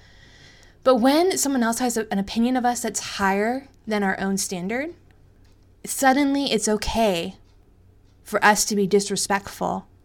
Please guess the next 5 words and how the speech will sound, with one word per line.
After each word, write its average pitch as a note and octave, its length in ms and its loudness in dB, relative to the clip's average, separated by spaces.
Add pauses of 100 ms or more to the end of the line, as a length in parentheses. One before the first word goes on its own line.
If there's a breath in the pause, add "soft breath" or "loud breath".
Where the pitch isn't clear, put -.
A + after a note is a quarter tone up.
(120)
of G3 120 2
that F#3 180 4
opinion. F3+ 440 -10 (1400 loud breath)
And, G#3+ 440 6 (340)
um, G#3 580 -2